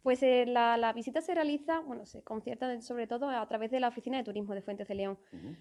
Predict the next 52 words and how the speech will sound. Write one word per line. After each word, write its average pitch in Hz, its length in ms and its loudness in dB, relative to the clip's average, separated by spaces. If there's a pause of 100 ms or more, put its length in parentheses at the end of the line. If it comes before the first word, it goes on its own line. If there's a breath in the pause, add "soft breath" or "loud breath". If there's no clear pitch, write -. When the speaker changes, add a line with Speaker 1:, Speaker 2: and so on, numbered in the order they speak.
(100)
Speaker 1:
Bien, 233 180 2
a 226 100 -2
través 220 260 0
de 226 120 -2
su 233 360 -2
correo 233 200 0
electrónico, 320 600 2
de 339 100 2
su 294 120 -2
teléfono, 302 440 2
se 294 120 -4
ponen 226 260 -2
en 220 80 -4
contacto 226 400 -4
con, 220 460 -4
con 269 140 0
nosotros 311 400 0 (340 loud breath)
y 240 380 0
le 233 140 2
podemos 214 340 -4
indicar 214 400 -2
la, 185 400 -2 (240)
la 214 100 -4
disponibilidad 247 680 4
que 247 120 -2
hay 233 100 2
para 226 220 -2
poder 202 220 -2
visitar 196 320 -6
esta, 190 400 -10
estas 214 240 -10
cuevas. 185 260 -4 (100)
Speaker 2:
Ujú. 98 280 -8
Oye, 104 100 -4
importante 101 260 0
cuando 101 160 -2
venga 101 140 -2
la 101 80 -2
gente 104 220 -6
no 107 100 -8
tocar 95 260 -6
nada 110 480 -8
de 262 140 -2
Speaker 1:
Ujú. 262 80 0
Speaker 2:
las 294 140 0
estalactitas - 420 -8
Speaker 1:
Fundamental. 226 640 -2
Speaker 2:
ni 185 80 -8
nada, 196 240 -8
¿verdad? 185 220 -12 (200)
Ujú. 90 80 -10
Speaker 1:
Fundamental. 208 640 -2